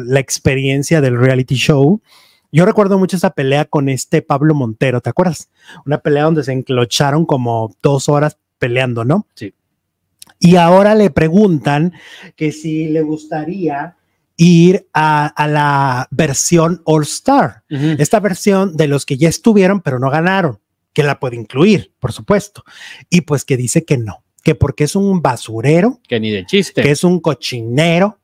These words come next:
Speaker 2: Ujú.
Speaker 1: cochinos, basura, y que no quiere. Dice que no,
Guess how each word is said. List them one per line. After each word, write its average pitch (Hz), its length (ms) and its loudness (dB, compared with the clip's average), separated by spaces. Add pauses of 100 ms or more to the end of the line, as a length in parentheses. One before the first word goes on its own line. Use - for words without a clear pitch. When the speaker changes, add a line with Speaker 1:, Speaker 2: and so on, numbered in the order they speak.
Speaker 2:
Ujú. - 140 -14
Speaker 1:
cochinos, 262 1000 2
basura, 240 1000 0 (240)
y 127 120 -2
que 117 200 -2
no 120 320 -4
quiere. - 640 -12 (440)
Dice 160 320 2
que 220 160 -2
no, 175 240 -6